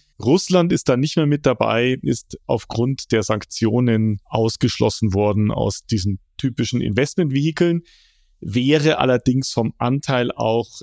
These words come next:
deutlich kleiner als der kleinste Anteil Brasilien. Übrigens, die restlichen Schwellenländer, das sind dann noch etwa fünfzehn Stück,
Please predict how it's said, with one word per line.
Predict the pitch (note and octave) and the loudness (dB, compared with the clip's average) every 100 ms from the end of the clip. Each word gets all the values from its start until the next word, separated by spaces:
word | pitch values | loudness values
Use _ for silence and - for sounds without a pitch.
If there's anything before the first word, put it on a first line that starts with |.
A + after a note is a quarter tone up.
| - | -2
deutlich | A#2+ B2 C3 A2+ G#2+ - | 2 2 0 -2 -2 -2
kleiner | A2 G#2+ A#2+ A2 A2 | 0 2 2 0 0
als | A2+ G#2+ - | -2 -2 -4
der | - G2+ F#2 - - | -2 -2 -4 -12 -4
kleinste | G#2 A2 A2+ A#2 | -2 -2 0 -2
Anteil | A2+ G#2+ - G2 G2 G2 - | -2 -4 -4 -2 -2 -4 -4
Brasilien. | G2+ G2 G2 A2 G2 F#2+ | -4 -2 -2 -2 -2 -2
Übrigens, | C3+ A#2+ A#2 - | -4 -2 -2 -4
die | - G#2+ | -4 -4
restlichen | G2+ A#2+ D3 - F3 E3 E3+ | 0 -2 -2 -2 -2 0 -2
Schwellenländer, | D#3+ A#2 A#2+ C#3+ D#3+ C#3+ D3 D3+ D3 C3 | -2 0 2 2 2 2 2 4 4 4
das | B2+ | 2
sind | - C3 | 0 2
dann | B2+ | 2
noch | A#2+ B2+ | 2 0
etwa | A#2+ A#2+ | 0 0
fünfzehn | - C#3 D#3 - B2+ A2 | 0 -2 -2 -2 -2 -2
Stück, | - G#3 - | 0 -2 -4